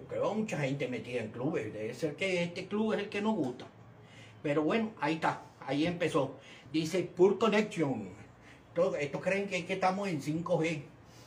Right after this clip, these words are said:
Pero bueno, no importa. Este, ya le dimos comienzo al programa,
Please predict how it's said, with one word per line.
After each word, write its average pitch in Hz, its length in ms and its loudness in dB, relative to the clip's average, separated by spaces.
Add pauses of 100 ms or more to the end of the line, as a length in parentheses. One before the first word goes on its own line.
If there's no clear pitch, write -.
(180)
Pero 208 200 6
bueno, 135 240 6
no 170 100 2
importa. 156 460 4 (320)
Este, 156 480 -2 (200)
ya 151 200 2
le 180 120 0
dimos 180 280 -2
comienzo 139 480 0
al 170 60 0
programa, 196 580 0